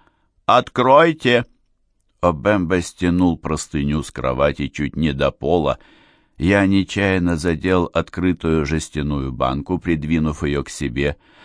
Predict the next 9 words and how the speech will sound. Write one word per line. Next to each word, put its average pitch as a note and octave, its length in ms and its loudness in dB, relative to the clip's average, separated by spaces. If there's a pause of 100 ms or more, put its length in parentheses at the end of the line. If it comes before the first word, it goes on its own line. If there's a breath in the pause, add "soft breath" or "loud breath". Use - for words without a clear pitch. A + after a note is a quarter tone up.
(120)
Сквозь - 360 -2
пленку C3+ 420 2
паутины A#2+ 600 2
было G#2+ 320 0
видно G2+ 460 -2
черное, G2 600 0
как F2 220 -4
смола, E2 480 0
нутро. E2 560 -2